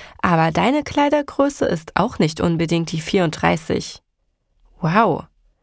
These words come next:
„Was wow?“ „Also erstens war Buddha nicht so dick und rund, wie er oft abgebildet wird.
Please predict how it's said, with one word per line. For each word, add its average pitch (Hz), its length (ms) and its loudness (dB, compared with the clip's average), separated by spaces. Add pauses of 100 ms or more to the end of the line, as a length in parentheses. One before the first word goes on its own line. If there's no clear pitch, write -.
(400)
„Was 294 300 0
wow?“ 160 440 2 (840)
„Also 170 400 2 (100)
erstens 190 720 -2
war 220 140 0
Buddha 190 320 0
nicht 175 240 -4
so 165 160 0
dick 170 260 0
und 160 300 -2
rund, 196 400 0
wie 190 120 2
er 180 180 0
oft - 220 -6
abgebildet 160 680 -2
wird. - 300 -6